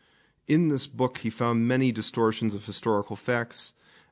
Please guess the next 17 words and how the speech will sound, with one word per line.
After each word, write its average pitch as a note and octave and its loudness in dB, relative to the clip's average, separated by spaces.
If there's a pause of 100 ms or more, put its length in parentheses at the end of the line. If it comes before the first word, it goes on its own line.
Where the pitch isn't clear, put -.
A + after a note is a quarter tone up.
and G#2 -4
he G#2+ -4
found B2 2
that G2 -6
Beria's G#2+ 2
book A2 -4
deliberately A2+ 2
downplayed G2 -4 (340)
the A2 -10
role A2+ 4
of A2 0
eminent B2+ 0
party G#2+ 2
leaders, G#2+ 0
including G#2 -2
Stepan G#2 0
Shamian. F2+ -2